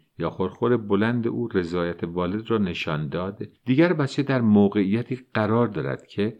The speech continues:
می‌تواند با استفاده از لبخند یا خرخر والد را به میل خود بچرخاند و از امکانات او بیش از سهم عادلانه خود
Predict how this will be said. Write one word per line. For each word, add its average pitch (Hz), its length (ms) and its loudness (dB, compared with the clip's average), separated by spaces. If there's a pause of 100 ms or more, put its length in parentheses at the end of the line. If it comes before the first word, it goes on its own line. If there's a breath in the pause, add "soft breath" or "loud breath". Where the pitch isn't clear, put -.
می‌تواند 131 520 0
با 120 140 2
استفاده 104 500 0
از 110 300 -6
لبخند 107 680 -2
یا 104 220 2
خرخر 101 640 0 (220)
والد 98 520 2
را 123 200 0
به 107 300 -2
میل 135 580 2
خود 110 320 -4
بچرخاند 80 760 -4 (180)
و 50 60 -10
از - 240 -8
امکانات 71 600 -6
او 101 220 0
بیش 123 340 0
از 110 120 -2
سهم 107 420 -4
عادلانه 98 960 0
خود 110 340 -2